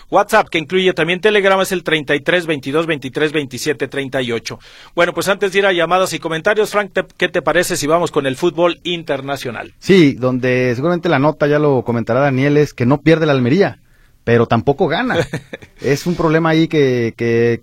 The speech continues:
Speaker 2: quizás, eh, tiende, pues, el equipo por la inercia que tiene a que, a que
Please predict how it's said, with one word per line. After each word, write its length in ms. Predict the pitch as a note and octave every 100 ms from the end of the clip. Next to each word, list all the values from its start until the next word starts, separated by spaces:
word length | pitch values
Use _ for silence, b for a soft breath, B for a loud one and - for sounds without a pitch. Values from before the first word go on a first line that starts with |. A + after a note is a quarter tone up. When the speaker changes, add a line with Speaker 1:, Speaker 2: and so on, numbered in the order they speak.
| _
Speaker 2:
quizás, 640 | B2 A2 C#3 F3 - - -
eh, 360 | - F#2+ F#2+ F#2 - - _ _ - -
tiende, 380 | C#3 D#3+ F3 C#3+
pues, 240 | - C#3+
el 100 | D3
equipo 320 | B2 C3 A2+ C#3
por 140 | A#2
la 80 | A2+
inercia 200 | A#2 C3+
que 120 | G#2+
tiene 280 | A2+ B2 A#2+
a 140 | F#2+
que, 260 | F2+ G2 F#2
a 100 | F#2+
que 320 | - G2+ F#2+